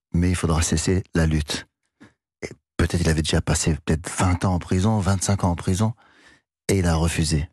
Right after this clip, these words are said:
Parce qu'il a dit, « La liber-, ma liberté et la liberté de mon peuple est indissociable. » C'est un homme du, d'une force, d'une sagesse. C'est vrai qu'à, à la fin de sa vie, on a voulu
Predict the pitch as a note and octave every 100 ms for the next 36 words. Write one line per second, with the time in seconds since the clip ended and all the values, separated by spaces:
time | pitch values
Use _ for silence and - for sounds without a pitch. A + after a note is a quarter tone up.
0 | _ - - - E2 E2 D#2 F#2+ G#2 -
1 | _ _ _ C#2+ E2 D#2+ F#2+ - F2 F2
2 | E2+ F2+ D#2+ A2 G2+ G2 E2 E2 F2 E2+
3 | E2 E2+ E2 D#2+ D2 F2+ F2 - D#2 -
4 | D#2 D#2 - D2 - C2+ - - - _
5 | _ _ _ _ _ - D#2 E2+ F2 F#2+
6 | F2+ E2 E2 D#2+ D#2 D#2+ - F#2 F#2 -
7 | - - - _ _ _ _ _ _ _
8 | _ D#2 F2 - E2 E2+ F#2 G2+ A2 A#2
9 | F#2+ F#2 F#2+ F2+ G#2 F#2+ F#2 F2+ G#2 F#2+
10 | E2+ D#2+ E2+